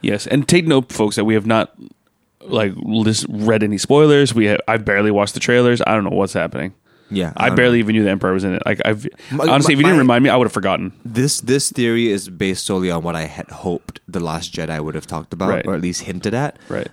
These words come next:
Speaker 2: Um, so yeah, like, that's what I want it to be. That, like, she was created by the Emperor, and the, al-, although it breaks a, a rule, because I was gonna say that the Emperor is her Force ghost, but then they say that the Sith can't have Force ghosts.
Speaker 1: Yeah.
Speaker 2: So I don't know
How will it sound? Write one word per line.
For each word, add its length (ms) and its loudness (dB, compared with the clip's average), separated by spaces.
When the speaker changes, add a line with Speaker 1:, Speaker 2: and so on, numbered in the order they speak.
Speaker 2:
Um, 680 -4
so 140 -2
yeah, 260 -2
like, 160 -8
that's 220 -4
what 260 -2
I 140 -4
want 200 -4
it 80 -10
to 80 -14
be. 220 -12
That, 240 -10
like, 240 -8
she 480 -2
was 220 -4
created 440 -6
by 140 -4
the 160 -6
Emperor, 480 -4
and 500 -2
the, 240 -14
al-, 280 -4
although 320 2
it 240 -6
breaks 300 -2
a, 100 0
a 60 0
rule, 340 0
because 280 -4
I 40 0
was 100 -4
gonna 180 -2
say 180 -2
that 220 -4
the 100 -4
Emperor 380 -4
is 160 -4
her 180 -6
Force 320 -6
ghost, 480 -6
but 200 -6
then 160 -4
they 120 -2
say 200 -4
that 140 -8
the 80 -10
Sith 300 -8
can't 220 -8
have 120 -14
Force 280 -10
ghosts. 500 -12
Speaker 1:
Yeah. 180 -4
Speaker 2:
So 180 -6
I 60 -2
don't 180 -4
know 360 -4